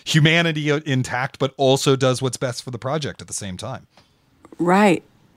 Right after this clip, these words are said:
Speaker 2: You know, there's this cool book I, I've been reading at on my <laughs> phone. Uh, you know, read a little bit and then go and do something else. But, uh,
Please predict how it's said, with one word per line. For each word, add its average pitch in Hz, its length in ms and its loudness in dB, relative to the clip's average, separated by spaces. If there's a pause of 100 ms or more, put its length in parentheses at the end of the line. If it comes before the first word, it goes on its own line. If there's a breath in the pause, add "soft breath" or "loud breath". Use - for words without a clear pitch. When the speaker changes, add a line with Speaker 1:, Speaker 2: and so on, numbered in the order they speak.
(300)
Speaker 2:
You 226 120 2
know, 214 120 2
there's 214 180 4
this 220 160 -4
cool 311 360 0 (580)
book 185 320 2
I, 170 260 0
I've 180 240 -4 (200)
been 170 400 2
reading 214 580 4
at - 480 -2
on 160 160 4
my 160 120 4
<laughs> - 120 -6
phone. 185 420 4 (220)
Uh, 165 180 2 (220 loud breath)
you 208 80 4
know, 180 100 2
read 226 180 8
a 226 60 6
little 220 160 6
bit 196 140 2
and 170 100 -2
then 175 240 0
go 196 140 -2
and 190 100 -2
do 185 60 -4
something 180 260 -4
else. 180 100 -6
But, - 160 -6 (280 loud breath)
uh, 185 160 4